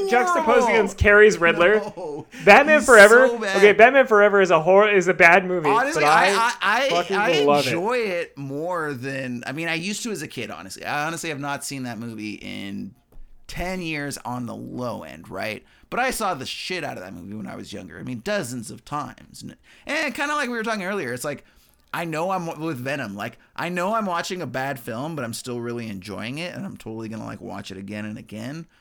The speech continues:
Speaker 2: But even as a kid,
Speaker 1: Yep.
Speaker 2: and especially when he's up against Jim Carrey, because Jim Carrey does have that natural over the top. And so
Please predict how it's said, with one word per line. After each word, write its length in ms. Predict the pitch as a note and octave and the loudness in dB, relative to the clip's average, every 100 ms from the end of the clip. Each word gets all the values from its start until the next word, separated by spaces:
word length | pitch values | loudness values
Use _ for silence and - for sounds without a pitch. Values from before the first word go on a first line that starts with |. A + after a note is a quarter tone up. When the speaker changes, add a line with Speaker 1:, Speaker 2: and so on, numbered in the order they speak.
| _ _ _ - | _ _ _ -10
Speaker 2:
But 320 | G3 E3+ - | -6 -6 -8
even 240 | G3 B3+ C4 | -8 -8 -6
as 140 | F#3+ | -8
a 80 | D#3 | -8
kid, 720 | - - F#3 F#3 B2+ A#2+ A2+ | -12 -10 -6 -6 -6 -8 -10
Speaker 1:
Yep. 80 | A#2+ _ _ _ | -16 _ _ _
Speaker 2:
and 120 | G#3+ | -8
especially 380 | B3 A#3+ B3 B3+ | -6 -6 -6 -6
when 120 | B3 | -6
he's 120 | B3 | -6
up 100 | B3 | -6
against 360 | A#3 A3+ A3+ - | -6 -8 -8 -10
Jim 240 | A3 A3 | -10 -10
Carrey, 420 | G#3 A#3 A3+ B2 G#2+ | -8 -8 -6 -8 -8
because 240 | C3 D3 | -8 -10
Jim 220 | B2 D#3+ | -10 -12
Carrey 260 | D#3+ F3 D#3 | -10 -10 -8
does 220 | E3 F3+ | -8 -6
have 160 | E3+ C3+ | -6 -6
that 180 | B2+ | -8
natural 440 | B2 A#2 A#2 B2 A2 | -8 -8 -10 -12 -12
over 180 | A2 A#2+ | -12 -12
the 140 | A#2 | -14
top. 400 | - A2+ A2+ B2 - _ _ _ | -12 -10 -8 -10 -16 _ _ _
And 160 | - D#3 | -12 -10
so 600 | - F3+ D#3+ D#3 D#3 D3 | -6 -6 -4 -4 -6 -10